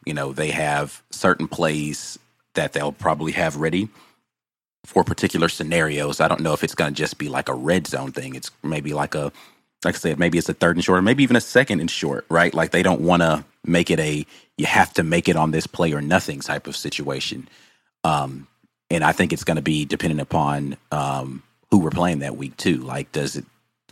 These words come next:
is, is this a good change of pace for this particular thing? They're gonna throw some stuff out there, um, in that Penn State game. If,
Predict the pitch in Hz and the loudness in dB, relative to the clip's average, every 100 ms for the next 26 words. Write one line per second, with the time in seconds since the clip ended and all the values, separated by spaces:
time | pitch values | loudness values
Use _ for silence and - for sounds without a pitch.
0 | - 82 - - - 180 - 76 82 - | -2 -2 -2 -4 -2 -2 -2 -4 -4 -2
1 | - - - - 156 - 78 73 - - | -2 -2 -4 0 0 0 -2 -2 -4 -4
2 | - - 76 73 69 - - _ - 82 | -4 -4 -2 -2 -4 -10 -20 _ -2 2
3 | 85 151 123 - 87 - 76 - 80 - | 6 6 6 6 4 2 -4 0 0 2
4 | 78 - - 139 135 - - _ _ _ | 0 0 -4 -2 -6 -10 -20 _ _ _
5 | - 156 71 69 62 62 _ _ _ _ | -2 0 2 0 -4 -10 _ _ _ _
6 | _ _ - 78 76 - 76 - 76 - | _ _ -2 -2 0 0 -2 -2 -4 -4
7 | 71 67 69 - _ _ - 80 - | -6 -8 -12 -16 _ _ -14 -14 -14